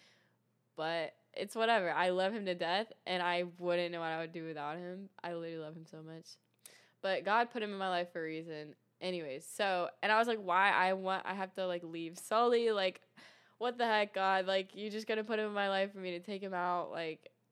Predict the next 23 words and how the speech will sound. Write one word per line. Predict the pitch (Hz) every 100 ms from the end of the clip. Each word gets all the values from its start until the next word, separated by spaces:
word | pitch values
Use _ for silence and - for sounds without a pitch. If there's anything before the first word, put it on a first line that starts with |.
| _ 175
I | 180 185 185 180 180 180 -
am, | 175 180
I | - 175
was | 180
kind | 180 165
of | 151
upset | 139 - 151 151
about | 156 160
that. | 160 160 - -
And | 175
I | - 202
was | 226
just, | 247
I | - 220
just | 247 262
didn't | 240 185
know. | 160
I | 139
was | 165 180
upset, | 170 - 156 147 - _ _ _ _
but | 170
also | 170 - 170
grateful. | 156 143 - 147 143